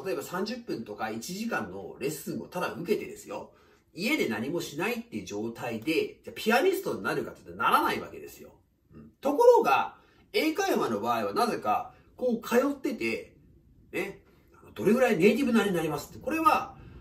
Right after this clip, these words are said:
半年とか一年でネイティブ並みになるっていうのは、鍵盤を触ってない状態でショパンコンクールで金賞取るようなもんですからね。それ、それは非現実的だっていうのはわかるかと思うんです。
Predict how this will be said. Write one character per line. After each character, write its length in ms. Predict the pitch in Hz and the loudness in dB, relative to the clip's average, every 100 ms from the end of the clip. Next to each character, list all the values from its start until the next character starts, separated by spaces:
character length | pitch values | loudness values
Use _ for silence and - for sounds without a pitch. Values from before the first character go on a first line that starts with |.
| - | -4
半 280 | - 427 - | 2 2 2
年 260 | 453 - - | 0 0 -2
と 80 | |
か 80 | - | -4
一 180 | - 196 | -4 -2
年 120 | 180 | 0
で 80 | 117 | 0
ネ 80 | 110 | -2
イ 100 | 120 | -4
テ 60 | - | -6
ィ 40 | |
ブ 60 | - | -8
並 160 | 98 | -8
み 60 | 123 | -6
に 80 | 117 | -6
な 80 | |
る 60 | - | -6
っ 20 | |
て 100 | - | -8
い 60 | - | -12
う 80 | - | -8
の 40 | |
は、 280 | 110 - - | -6 -6 -8
鍵 220 | - 370 | -2 0
盤 200 | 381 359 | 4 4
を 60 | 349 | 2
触 220 | - 311 | -2 -6
っ 60 | 311 | -2
て 80 | 339 | -2
な 160 | 294 | -2
い 20 | |
状 180 | 233 233 | -2 -4
態 220 | 220 220 | -4 -4
で 180 | 226 269 | -2 -2
シ 120 | - | -2
ョ 80 | 180 | -6
パ 100 | 214 | -2
ン 60 | 196 | 0
コ 80 | 190 | 0
ン 100 | 185 | -2
ク 80 | |
ー 40 | 175 | -6
ル 60 | |
で 60 | - | -6
金 160 | - 139 | -8 -10
賞 100 | - | -8
取 140 | 117 | -8
る 60 | - | -8
よ 60 | |
う 20 | |
な 60 | 82 | -12
も 40 | |
ん 60 | - | -14
で 80 | - | -14
す 80 | - | -14
か 80 | |
ら 80 | - | -10
ね。 400 | 226 339 - - - - - - - - - - - - - | -6 -6 -8 -14 -20 -18 -18 -18 -18 -18 -16 -16 -16 -14 -8
そ 100 | 277 | -6
れ、 120 | - - | -8 -10
そ 140 | 339 | -6
れ 60 | 247 | -4
は 60 | |
非 240 | 240 349 - | 4 4 4
現 220 | - 175 | 0 -2
実 200 | - 202 | -2 -4
的 60 | |
だ 120 | 214 214 | -2 -4
っ 80 | |
て 60 | - | -6
い 40 | |
う 40 | 98 | -10
の 60 | |
は 60 | - | -10
わ 100 | - | -4
か 100 | 170 | -2
る 80 | - | -2
か 80 | - | -6
と 100 | - | -14
思 140 | - | -16
う 20 | |
ん 40 | - | -16
で 80 | |
す。 140 | - | -18